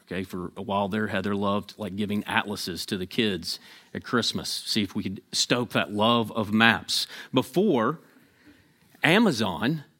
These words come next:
we had these things called malls, okay? And those two things came together when you would walk in the door and there were, like, these kiosk map things that would tell you exactly where you are. It would say, "You are here,"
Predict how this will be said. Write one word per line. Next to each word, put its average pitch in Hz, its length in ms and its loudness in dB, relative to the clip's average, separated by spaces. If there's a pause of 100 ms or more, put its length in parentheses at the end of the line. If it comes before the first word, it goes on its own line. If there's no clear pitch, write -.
(260)
we 135 160 4
had 127 240 4
these 139 220 2
things 117 340 2
called 113 500 -2
malls, 135 920 2 (500)
okay? 123 380 6 (340)
And 139 140 4
those 156 260 6
two 220 140 4
things 180 280 4
came 175 200 6
together 180 400 6
when 151 180 6
you 175 140 6
would 160 140 4
walk 143 300 4
in 151 120 4
the 135 80 6
door 190 400 6
and 135 200 6
there 143 140 6
were, 143 140 4
like, 120 240 4
these 120 240 2 (260)
kiosk 170 640 4
map 180 460 2
things 110 360 2
that 175 120 2
would 165 160 0
tell 190 180 2
you 151 260 2 (140)
exactly 127 540 2
where 135 180 4
you 147 220 4
are. 185 140 6
It 127 40 2
would 113 80 -2
say, 123 140 4
"You 110 560 4
are 107 240 2
here," 202 480 4